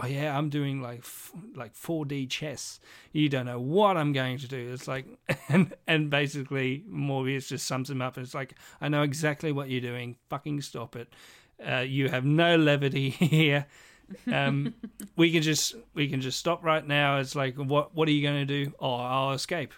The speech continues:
Speaker 1: It's like, "You didn't escape the first time. How would you escape, escape this time?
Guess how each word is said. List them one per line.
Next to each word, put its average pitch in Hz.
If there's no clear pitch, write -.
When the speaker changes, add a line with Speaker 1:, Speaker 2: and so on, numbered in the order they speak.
Speaker 1:
It's 143
like, 139
"You 151
didn't 160
escape 143
the 120
first 160
time. 127
How 147
would 147
you 135
escape, 127
escape 117
this 139
time? 110